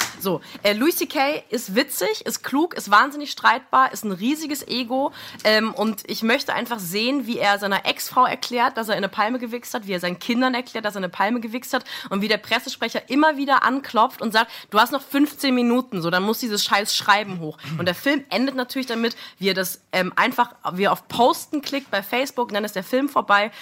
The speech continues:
Man kriegt nur die großen, den großen Gang nach Canossa von einem wahnsinnig brillanten Comedian, mit der eben Frauen sexuell belästigt hat. Und dann ist,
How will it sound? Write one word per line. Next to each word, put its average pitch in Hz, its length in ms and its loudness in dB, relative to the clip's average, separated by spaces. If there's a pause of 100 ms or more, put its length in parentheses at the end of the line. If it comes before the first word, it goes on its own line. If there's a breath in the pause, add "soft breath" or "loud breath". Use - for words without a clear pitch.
(120)
Man 185 200 2
kriegt - 240 -8
nur 277 440 4 (320 loud breath)
die 185 100 -6
großen, 240 420 -2
den 208 60 -6
großen 254 380 -4
Gang 214 240 4
nach 240 180 -2
Canossa 214 560 0
von 196 140 -2
einem 160 280 -4
wahnsinnig 226 540 4
brillanten 175 300 -2 (320)
Comedian, 254 720 -2 (240 loud breath)
mit 226 400 0
der 226 300 4
eben 226 340 -4
Frauen 302 360 4
sexuell 165 360 -6
belästigt 156 480 -8
hat. 151 80 -10
Und 160 140 -6
dann 240 260 2 (220 loud breath)
ist, - 320 -4